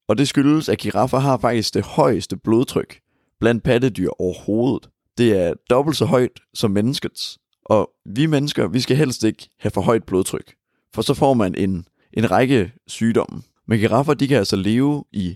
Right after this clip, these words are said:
bedste velgående med det her dobbelt så høje blodtryk,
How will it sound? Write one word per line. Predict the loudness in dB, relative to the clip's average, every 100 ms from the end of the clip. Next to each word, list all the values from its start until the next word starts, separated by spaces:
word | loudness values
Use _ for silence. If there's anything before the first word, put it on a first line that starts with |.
| _ -2
bedste | -2 0 0
velgående | 0 0 -2 -2 -12 _ _ _ _
med | 0 2 2
det | 0
her | 0 -4 -10 _ 0
dobbelt | 0 0 -2
så |
høje | 0 0
blodtryk, | 0 -2 -2 -6 -10